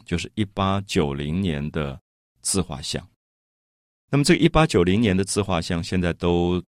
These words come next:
呃，藏在伦敦。如果大家有机会看到的话，你会觉得非常特殊，因为我们前面讲过很多梵谷的自画像。梵谷的自画像一般讲起来都是在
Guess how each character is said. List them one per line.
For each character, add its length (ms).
呃， 200
藏 260
在 280
伦 300
敦。 240
如 100
果 80
大 100
家 140
有 100
机 200
会 160
看 280
到 160
的 80
话， 200
你 120
会 220
觉 220
得 260
非 100
常 220
特 240
殊， 360
因 120
为 60
我 180
们 120
前 180
面 220
讲 320
过 280
很 340
多 320
梵 240
谷 120
的 120
自 180
画 180
像。 220
梵 180
谷 80
的 100
自 160
画 200
像 240
一 80
般 240
讲 240
起 160
来 260
都 120
是 180
在 360